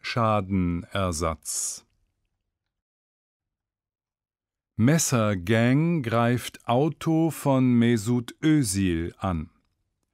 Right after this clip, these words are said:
Fußballstar Mesut Özil ist britischen Medien zufolge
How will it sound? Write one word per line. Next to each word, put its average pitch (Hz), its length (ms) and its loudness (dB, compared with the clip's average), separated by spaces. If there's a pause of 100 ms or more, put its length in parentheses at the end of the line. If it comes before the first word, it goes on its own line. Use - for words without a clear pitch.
(480)
Fußballstar 135 1300 0
Mesut 113 580 0
Özil 120 680 0
ist - 400 -4 (180)
britischen 104 760 0
Medien 95 580 0
zufolge 101 880 -2